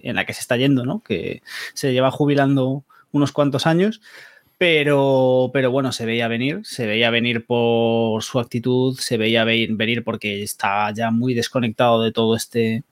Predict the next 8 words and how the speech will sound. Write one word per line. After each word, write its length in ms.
de 80
todo 160
este 160
mundillo, 420
no 140
estaba 280
rindiendo 600
y, 1000